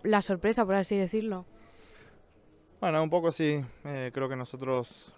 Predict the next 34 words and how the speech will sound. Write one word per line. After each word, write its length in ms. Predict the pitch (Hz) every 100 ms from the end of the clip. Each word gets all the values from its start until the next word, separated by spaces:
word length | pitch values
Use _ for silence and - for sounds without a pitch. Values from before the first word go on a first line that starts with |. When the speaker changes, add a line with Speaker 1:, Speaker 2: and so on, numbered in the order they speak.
| -
Speaker 2:
confiábamos 760 | - 123 127 135 127 127 120 -
mucho 300 | 131 131 131
en, 280 | 123 123 123
en 80 | 127
lo 100 | 123
que 80 | 120
podíamos 340 | 123 123 120
hacer, 360 | 113 156 165 151
en 100 | 120
nuestro 200 | 117 113
trabajo, 520 | 120 123 143 156 156 - - - - - - - - 139
en 80 |
nuestra 220 | 139 135 135
manera 280 | 131 143
de 60 | 131
jugar 260 | 123 131 135
sobre 220 | 131 127
todo. 300 | 143 160 180 - -
Y, 300 | 135 120 110
bueno, 240 | 107 147 - - -
creo 160 | 131
que 80 | 127
en 60 | 127
la 100 | 120
cancha, 640 | 131 131 135 131 123 123 120 104 - - - 147
eh, 240 | 131 127
hemos 180 | 131 131
jugado 560 | - 131 131 131 131 127
más 220 | 135 131
a 40 |
lo 100 | 131
que 100 | 127
queremos 260 | 127 131 135
nosotros 580 | 123 135 131 143 147